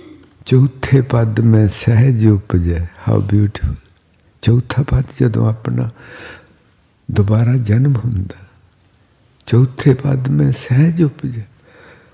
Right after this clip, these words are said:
ਮਹਾਰਾਜ ਜੀ ਕਹਿੰਦੇ, "ਜਦੋਂ ਤੂੰ ਦੁਬਾਰਾ ਜਨਮੇਂਗਾ ਹੁਣੇ, ਉਦੋਂ ਤੇਰੇ ਨਾਲ ਸਹਿਜ ਨੇ ਜਨਮਣਾ ਹੈ।" ਦੇਖਣਾ ਜੀ ਕੀ ਕਹਿ ਕੀ ਰਹੇ। ਮਹਾਰਾਜ ਜੀ says, "When you would be reborn,"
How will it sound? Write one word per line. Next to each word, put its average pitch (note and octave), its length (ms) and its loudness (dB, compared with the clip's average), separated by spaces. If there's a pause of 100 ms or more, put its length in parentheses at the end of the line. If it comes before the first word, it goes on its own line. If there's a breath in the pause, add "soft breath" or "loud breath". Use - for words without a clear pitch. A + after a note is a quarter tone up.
(1080 soft breath)
ਮਹਾਰਾਜ C3 320 0
ਜੀ C3+ 100 2
ਕਹਿੰਦੇ, C3+ 380 0
"ਜਦੋਂ C3+ 320 4
ਤੂੰ B2 260 0
ਦੁਬਾਰਾ G#2+ 420 4
ਜਨਮੇਂਗਾ A2+ 1000 2 (200)
ਹੁਣੇ, A2 400 2 (840 loud breath)
ਉਦੋਂ C#3+ 280 4
ਤੇਰੇ C#3+ 440 2
ਨਾਲ C3+ 460 2
ਸਹਿਜ C3+ 540 0
ਨੇ E3+ 220 4
ਜਨਮਣਾ G#2+ 500 0
ਹੈ।" F2 260 -14 (1300)
ਦੇਖਣਾ B2+ 560 -2
ਜੀ C3+ 180 -2
ਕੀ A#2+ 260 -2
ਕਹਿ A#2 340 2
ਕੀ C#3+ 240 -6
ਰਹੇ। G2+ 160 -6 (1700 loud breath)
ਮਹਾਰਾਜ D3+ 280 4
ਜੀ D3+ 100 2
says, C#3+ 480 0
"When B2+ 220 2
you C3 120 4
would B2+ 100 0
be B2 180 2
reborn," A#2+ 920 0